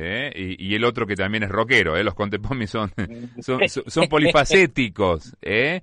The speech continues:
Speaker 2: Sí,
Speaker 1: Son
Speaker 2: sí,
Speaker 1: polifacéticos,
Speaker 2: sí.
Speaker 1: ¿eh? Sí, sí.
Speaker 2: Sí.
Speaker 1: Qué lindo esto. Y qué lindo, eh, que, que el rugby tenga esta posibilidad. Bueno, eh, Jorge dice, eh, "Aquí a los Toros les faltaría un poquito más la parte espiritual,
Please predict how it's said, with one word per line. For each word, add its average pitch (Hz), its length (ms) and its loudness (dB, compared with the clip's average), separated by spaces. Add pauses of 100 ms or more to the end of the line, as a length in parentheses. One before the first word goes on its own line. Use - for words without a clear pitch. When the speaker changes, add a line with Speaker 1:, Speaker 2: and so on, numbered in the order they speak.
(120)
Speaker 2:
Sí, 123 100 4
Speaker 1:
Son 120 100 2
Speaker 2:
sí, 110 40 -2
Speaker 1:
polifacéticos, 101 920 -2
Speaker 2:
sí. 87 80 -6
Speaker 1:
¿eh? 101 140 -2
Sí, 101 160 -8
sí. 92 200 -6
Speaker 2:
Sí. 104 340 -2
Speaker 1:
Qué 110 120 -4
lindo 117 240 0
esto. 127 280 -2 (220)
Y 120 140 -10
qué 127 140 -2
lindo, 151 500 0
eh, 101 360 -2
que, 87 520 -6
que 101 100 -6
el 92 80 -4
rugby 123 520 -2
tenga 104 300 -8
esta 98 180 -6
posibilidad. 80 640 -6
Bueno, 90 260 -4 (220)
eh, 87 120 -6
Jorge 151 440 0
dice, 160 640 -2
eh, 123 80 0
"Aquí 113 300 -2
a 160 60 2
los 147 120 -2
Toros 160 200 -2
les 147 100 0
faltaría 120 280 -2
un 131 60 -8
poquito 127 260 -6
más 127 120 -6
la 120 100 -4
parte 123 240 -6
espiritual, 98 600 -4